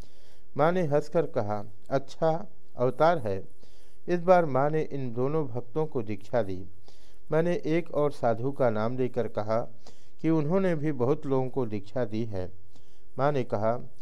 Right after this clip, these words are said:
"वे लोग बहुत कुछ व्यवसायी साधु हैं, पर बात क्या है जानते हो? इससे भी उपकार होगा। मनुष्य तो कुछ करता नहीं, पर इनकी बात मानकर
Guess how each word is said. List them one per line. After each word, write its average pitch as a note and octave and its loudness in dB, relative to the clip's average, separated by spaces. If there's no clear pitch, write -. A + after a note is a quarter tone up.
"वे F3+ 2
लोग F#3 2
बहुत D3+ 0
कुछ D#3 0
व्यवसायी B2 2
साधु G2 0
हैं, F#2 -2
पर D#3 4
बात C3+ 4
क्या D#3 2
है C#3 0
जानते A2+ 0
हो? G#2 -2
इससे F3+ 0
भी F#3+ 2
उपकार D3 0
होगा। A#2 0
मनुष्य F3+ -2
तो F#3 -2
कुछ E3 -2
करता B2+ 0
नहीं, C#3 -2
पर D#3+ 4
इनकी E3+ -2
बात C#3+ 2
मानकर A#2 0